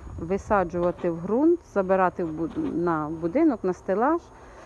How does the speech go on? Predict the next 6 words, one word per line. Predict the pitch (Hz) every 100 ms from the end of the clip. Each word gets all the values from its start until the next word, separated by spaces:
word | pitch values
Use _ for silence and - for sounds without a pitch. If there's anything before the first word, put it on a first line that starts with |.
| - - - 220
як | 208
тільки | - 196 208
воно | 196 190
зійде | 180 185 185
на | 180 170
досвідчування, | 175 - 247 320 - 285 285 262 254 247